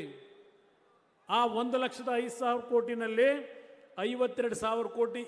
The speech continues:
ಇಲ್ಲಿ ಕೊಟ್ರೆ, ಇನ್ನ ನಲವತ್ತೆಂಟು ಐವತ್ತು ಸಾವಿರ ಕೋಟಿ ಇದೆಯಲ್ಲ ನಿಮ್ ಸಾಲ ಮಾಡ್ಕೊಂಡಿರೋದು, ಈ ಒಂದು ಲಕ್ಷ ಕೋಟಿ ಸಾಲ ತೀರ್ಸೋರು ಯಾರು?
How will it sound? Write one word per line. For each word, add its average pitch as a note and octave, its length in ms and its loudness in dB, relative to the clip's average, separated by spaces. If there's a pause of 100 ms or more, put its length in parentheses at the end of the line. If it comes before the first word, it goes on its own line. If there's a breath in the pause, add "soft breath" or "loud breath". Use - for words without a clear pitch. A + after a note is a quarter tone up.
ಇಲ್ಲಿ A#3 220 -4
ಕೊಟ್ರೆ, A#3 480 0 (960)
ಇನ್ನ B3 260 -2
ನಲವತ್ತೆಂಟು A#3+ 800 2
ಐವತ್ತು B3 300 0
ಸಾವಿರ A#3+ 200 0
ಕೋಟಿ A#3 300 -2
ಇದೆಯಲ್ಲ A#3 360 2 (1120)
ನಿಮ್ G#3+ 160 -6
ಸಾಲ A3 240 4
ಮಾಡ್ಕೊಂಡಿರೋದು, A3+ 720 0 (800)
ಈ A#3 80 -2
ಒಂದು A#3 300 0
ಲಕ್ಷ A#3+ 200 -2
ಕೋಟಿ A#3+ 280 2
ಸಾಲ A3+ 260 2
ತೀರ್ಸೋರು A#3 440 -2
ಯಾರು? G#3 280 2